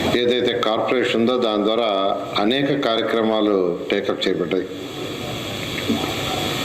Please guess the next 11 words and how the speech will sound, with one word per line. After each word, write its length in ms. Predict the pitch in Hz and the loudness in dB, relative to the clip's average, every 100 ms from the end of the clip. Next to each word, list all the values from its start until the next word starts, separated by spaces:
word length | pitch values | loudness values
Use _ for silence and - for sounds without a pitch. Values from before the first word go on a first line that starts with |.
| - - - - - - - 65 - - - - 64 98 147 | -4 -2 -2 -2 0 0 0 0 0 0 0 0 0 0 0
ప్రతి 260 | 131 131 156 | 2 2 2
నెల 340 | 151 151 170 | 2 2 2
మూడవ 380 | 185 143 143 147 | 4 4 4 4
శనివారం 600 | 143 139 135 131 131 156 | 2 2 2 2 4 2
ముఖ్యమంత్రి 540 | 131 - 135 127 120 120 | 2 2 2 2 2 2
గారు 180 | 117 | 2
స్వయంగా 520 | - - 117 123 123 151 | 2 2 2 2 2 4
ఒకరోజు 500 | 110 - 120 123 123 | 2 2 2 2 0
స్పెండ్ 220 | 107 104 | 0 2
చేస్తారు 400 | 98 - 101 90 | 2 0 -2 0
దీనికి. 360 | 92 82 104 | -2 -2 -6